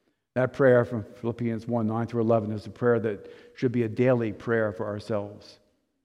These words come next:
It should be a prayer for our children. It should be a prayer for those in our church family. It should be a prayer of the elders here as they shepherd the flock under their care.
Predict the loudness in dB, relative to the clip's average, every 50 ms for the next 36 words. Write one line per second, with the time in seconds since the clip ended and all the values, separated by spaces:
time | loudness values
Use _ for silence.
0 | _ _ _ _ _ -20 _ _ -12 -8 -4 -2 0 2 2 2 0 0 0 2
1 | 4 4 4 2 0 -4 -4 -2 -4 -6 -6 -4 -2 0 0 0 -2 -6 -10 -12
2 | -14 -16 -20 _ _ _ _ _ _ _ _ _ _ _ _ _ -6 -2 2 2
3 | 4 6 6 6 4 4 2 2 4 6 8 8 8 6 4 2 0 0 2 4
4 | 4 6 6 4 4 2 -2 -8 -16 -16 -12 -6 -4 -2 -2 -2 -4 -4 -6 -4
5 | -4 -4 -4 -6 -12 -16 -10 -8 -6 -4 -4 -4 -6 -8 -10 -12 -16 -20 _ _
6 | _ -20 -20 _ _ _ _ _ _ -20 -20 -10 -4 -2 0 2 2 4 4 4
7 | 4 2 0 -2 4 6 8 10 10 12 10 10 8 6 4 0 0 0 0 0
8 | 2 4 6 8 8 8 6 2 -4 -6 -8 -10 -14 -16 -18 -20 _ _ _ _
9 | _ _ 2 4 6 6 6 4 2 2 0 0 2 0 0 0 -2 -4 -8 -10
10 | -10 -10 -6 0 4 6 6 6 6 4 4 4 2 0 -8 -16 -16 -8 -4 -4
11 | -4 -4 -6 -12 -6 -2 2 2 2 2 0 -4 -10 -14 -20 -20 -20 _ _ -6
12 | -2 -2 0 0 -2 -2 -4 -6 -6 -8 -8 -8 -8 -8 -8 -10 -12 -16